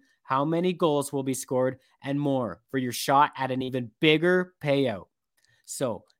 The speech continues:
download the DraftKings Sportsbook app now, use promo code T H P N, bet just five dollars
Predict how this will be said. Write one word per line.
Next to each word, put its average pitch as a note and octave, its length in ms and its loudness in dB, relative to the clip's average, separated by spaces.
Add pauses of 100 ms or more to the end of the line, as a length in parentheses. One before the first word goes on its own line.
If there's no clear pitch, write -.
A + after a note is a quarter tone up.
(100)
download D3+ 500 0
the D3+ 100 -4
DraftKings C#3 680 -2
Sportsbook E3 480 -2
app F3 220 2
now, C3 360 -2 (200)
use B2+ 240 -6
promo C#3+ 440 -4
code B2+ 380 -4
T F3 380 -8
H C3+ 400 -4
P F#3 260 -4
N, C3+ 300 -2 (340)
bet B2+ 240 -2
just - 260 -4
five F3 440 6
dollars C#3+ 420 4